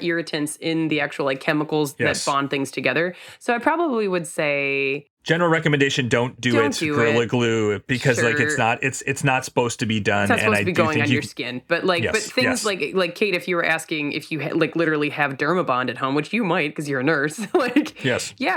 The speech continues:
Speaker 1: I mean, I think you can, if you're using, like, an epoxy or a, a, um, you know, I don't know if that's the right word, but yeah, like a, a, a binding agent that is meant to be on the skin versus having to actually get sutures. I think in, in superficial cases where you can approximate the wound well and it's not deep and it's not oozing blood, like,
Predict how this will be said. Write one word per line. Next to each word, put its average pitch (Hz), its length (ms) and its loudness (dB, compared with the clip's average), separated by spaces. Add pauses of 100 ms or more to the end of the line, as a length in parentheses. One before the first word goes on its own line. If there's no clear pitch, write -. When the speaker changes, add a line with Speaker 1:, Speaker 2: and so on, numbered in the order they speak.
Speaker 1:
I 139 140 0
mean, 151 140 0
I 156 100 -2
think 185 180 -2
you 170 120 -2
can, 160 160 0
if 160 100 -4
you're 175 100 2
using, 175 300 -2
like, 151 260 -2
an 170 120 0
epoxy 156 720 -2
or 147 140 0
a, 139 140 -4 (240)
a, 156 60 -2
um, 135 380 -2
you 160 140 -2
know, - 80 -2
I - 80 -4
don't - 240 -8
know 139 60 -6
if 147 80 -10
that's 127 180 -6
the 123 120 -10
right 113 180 -2
word, 131 260 -4
but 165 80 0
yeah, 135 180 0
like 139 220 -4
a, 135 260 -2 (160)
a, 139 300 -2
a 147 60 -2
binding 156 460 0
agent 147 380 -4
that 135 140 -2
is 131 160 -6
meant 151 300 0 (120)
to - 80 -14
be 147 180 -2
on 127 200 -2
the 135 80 -6
skin 151 460 -6 (280)
versus 156 480 -2
having 143 300 -2
to 127 200 -4
actually 135 300 -2
get 139 180 -4
sutures. 196 720 -4 (140)
I 160 200 -2
think 175 260 0
in, 156 160 2
in 147 320 -2
superficial 151 500 -2
cases 147 420 -4
where 147 100 0
you 139 100 -2
can 139 280 -4
approximate 139 500 -2
the 143 80 -2
wound 139 220 2
well 143 240 2
and 147 100 0
it's 127 180 -6
not 131 240 -4
deep 139 200 -6
and 143 80 -2
it's 120 120 -6
not 123 160 -4
oozing 135 260 -2
blood, 139 360 -2
like, 151 200 -2